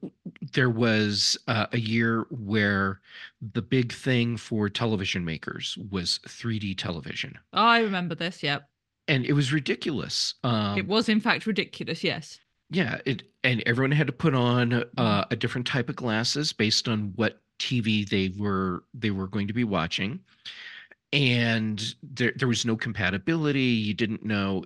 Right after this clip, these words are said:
Speaker 1: if the T V content was going to support your television. Yeah, I mean, it was straight up a disaster. And, and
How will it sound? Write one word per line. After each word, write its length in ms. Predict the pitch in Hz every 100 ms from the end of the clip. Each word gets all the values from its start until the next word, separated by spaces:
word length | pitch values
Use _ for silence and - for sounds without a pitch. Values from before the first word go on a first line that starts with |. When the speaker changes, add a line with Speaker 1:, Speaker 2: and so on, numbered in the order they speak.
| -
Speaker 1:
if 400 | 104 98 - -
the 260 | 95 90 -
T 180 | - 110
V 140 | 98
content 640 | - 139 127 123 127 113 113
was 420 | 104 98 92 -
going 220 | 110 95
to 60 | 92
support 500 | - - 104 92 95
your 280 | 123 139
television. 520 | 139 135 120 113 107 - - - - -
Yeah, 140 | - -
I 40 |
mean, 140 | 143 131
it 60 |
was 100 | 117
straight 240 | - 135 117
up 100 | 113
a 60 |
disaster. 720 | 101 101 98 95 95 - - _ _ _ _ _ -
And, 540 | 120 104 101 98 104 - - - - -
and 240 | 131 107